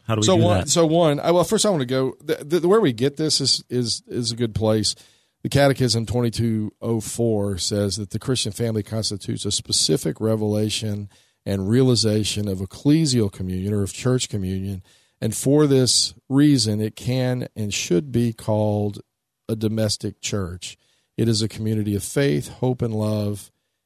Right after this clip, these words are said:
Speaker 2: It assumes similar import-, singular importance in the church as is evident in the New Testament.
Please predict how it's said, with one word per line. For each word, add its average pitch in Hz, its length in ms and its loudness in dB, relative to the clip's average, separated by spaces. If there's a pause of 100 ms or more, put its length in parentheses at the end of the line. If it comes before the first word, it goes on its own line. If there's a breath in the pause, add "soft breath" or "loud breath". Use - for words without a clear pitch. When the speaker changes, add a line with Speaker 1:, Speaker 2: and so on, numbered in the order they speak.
Speaker 2:
It 120 140 2
assumes 117 500 2
similar 143 580 2
import-, 120 480 -4 (140)
singular 120 720 2
importance 113 640 -4
in 110 80 -4
the 107 100 -2
church 101 500 -4 (480)
as 104 160 0
is 101 160 0
evident 101 280 0
in 98 100 -6
the 95 80 -6
New 95 160 -2
Testament. - 580 -8